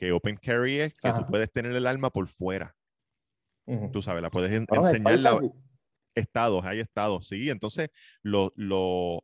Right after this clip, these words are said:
Speaker 1: auditores de esa ley, pues
Speaker 2: Ajá.
Speaker 1: son estos chamaquitos que tienen, este, veintiún años, si esa es la edad mínima pa-, pa-, pa la pistola o lo que sea.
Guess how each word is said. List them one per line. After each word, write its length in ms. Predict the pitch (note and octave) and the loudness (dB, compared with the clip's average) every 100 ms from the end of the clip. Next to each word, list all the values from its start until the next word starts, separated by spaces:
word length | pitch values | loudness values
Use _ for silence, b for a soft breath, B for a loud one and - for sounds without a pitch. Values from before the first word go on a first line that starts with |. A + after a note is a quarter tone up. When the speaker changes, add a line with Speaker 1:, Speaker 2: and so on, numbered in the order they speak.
| - | -4
Speaker 1:
auditores 880 | G2+ G2+ G2 F#2+ G#2 B2 C3+ - _ | -2 -2 -4 -6 -4 -4 -6 -12 _
de 240 | G#2 A2+ | -6 -4
esa 200 | A#2 - | -4 -4
ley, 360 | C3 D3 G2 F3 - _ _ b b b b _ - | -6 -6 -10 -12 -14 _ _ b b b b _ -8
pues 160 | - G2 | -4 -2
Speaker 2:
Ajá. 40 | |
Speaker 1:
son 120 | G2 | -2
estos 240 | F#2+ - A2+ | -2 0 0
chamaquitos 640 | A#2 A2 A2 C#3 C3+ - | 0 0 0 -2 -2 -2
que 300 | - G#2 F#2+ | 0 0 2
tienen, 280 | F#2 F#2+ G#2 | 0 -2 -4
este, 340 | A2+ - A2+ G#2 | -6 -4 -2 0
veintiún 540 | G#2 G2+ A2+ G#2+ A2 | -2 -4 -4 -4 -4
años, 480 | C3 B2+ G#2+ B2+ C#3 | -4 -6 -8 -10 -8
si 80 | F2+ | -6
esa 160 | G2 | -4
es 40 | G2 | -2
la 180 | G#2 | 2
edad 180 | G#2+ G2+ | 2 2
mínima 380 | G2+ G#2 G#2 G2+ | 0 -4 -4 -2
pa-, 240 | G2 G2 F#2+ | 0 0 0
pa-, 240 | F#2 F#2 | -2 -4
pa 320 | - F2+ F2 | -4 -4 -4
la 100 | F2 | -6
pistola 560 | E2+ F2+ - C3+ C3 G2+ | -8 -10 0 4 4 2
o 100 | - | 0
lo 100 | F2+ | -2
que 80 | F2+ | -4
sea. 320 | - D#3 G#2+ | -4 -2 -2